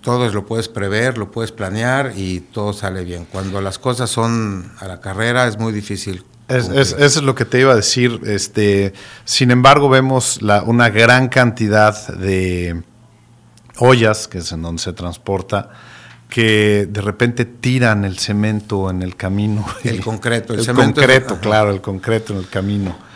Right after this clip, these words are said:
Speaker 2: Y esto, esto es por un error humano, nada más
Speaker 1: Sí,
Speaker 2: por
Speaker 1: igual y cargaron la olla con más concreto de la capacidad y por eso se tira.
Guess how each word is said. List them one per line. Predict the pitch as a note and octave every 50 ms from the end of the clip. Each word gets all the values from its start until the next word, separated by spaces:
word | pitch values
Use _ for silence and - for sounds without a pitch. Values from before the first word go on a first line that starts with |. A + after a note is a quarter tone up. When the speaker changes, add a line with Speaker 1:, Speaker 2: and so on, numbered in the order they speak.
| - - - - _
Speaker 2:
Y | - A2 G#2 G#2
esto, | A2+ - - - C#3+ B2+ B2 A#2+ -
esto | - B2 A#2 - - C3+ B2+
es | C3+ C3
por | - - A#2 G#2+ G2+
un | G#2 A#2+ B2 A#2
error | G#2 F#2+ F#2 G2 A2 A2+
humano, | G#2 F#2+ F#2 G2+ A2+ A#2+ A2+ G#2+ F#2+ F2+
nada | F#2 F#2+ G2 G2 F#2+
más | G2 G2 G2+ G#2+ -
Speaker 1:
Sí, | - - D#3
Speaker 2:
por | D#3
Speaker 1:
igual | C#3 C3+ C#3 C3+ C#3+ C#3+
y | D3 C#3+ C3+ B2+ A#2+ A#2 A2 G#2 G#2 - - - -
cargaron | B2 A#2+ A#2+ A2+ A2+ A#2+ B2+ C3 C3+ C3+ B2+ B2
la | A#2+ A#2 A#2+
olla | B2 B2 B2 B2 A#2+ A#2 A#2+
con | - A2 G#2
más | G#2+ A2 A2+ A#2 A2+ -
concreto | - - A2+ G#2 G#2 A2 A2+ A2 A2 - A#2 G#2+ G#2
de | G2 G2+
la | F#2+ F#2+ F#2+
capacidad | - G2+ - - G2 F#2+ - - G#2 G2 G2+ G2 G#2 A#2
y | A2+ G#2+
por | G2+ G#2 - F#2 F#2+
eso | G2 - - G#2
se | - - G2
tira. | - - A#2+ A#2+ A#2 A#2 A#2 C3 C#3 C#3